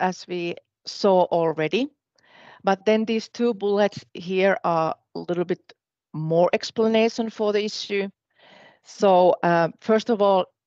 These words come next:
you need to recognize the exploitable results and the stakeholders, identify the value added from their use. Um, for the exploitation, um,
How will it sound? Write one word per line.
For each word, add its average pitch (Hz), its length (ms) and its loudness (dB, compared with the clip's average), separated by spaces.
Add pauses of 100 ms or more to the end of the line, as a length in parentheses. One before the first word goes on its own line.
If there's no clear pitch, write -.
you 180 460 0 (160)
need 180 240 -4
to 185 80 -2
recognize 202 720 0
the - 180 0
exploitable 196 840 0
results 160 680 -4 (260)
and 170 340 -2
the 170 60 -2
stakeholders, 170 840 -2 (200)
identify 190 760 0
the 185 120 -2
value 185 480 -2 (520)
added 180 360 -4 (200)
from 170 240 -8
their 165 160 -2
use. 165 520 -10 (800)
Um, 160 400 -4 (300)
for 190 160 -4
the 202 160 -4
exploitation, 220 920 -4 (540)
um, 160 580 -6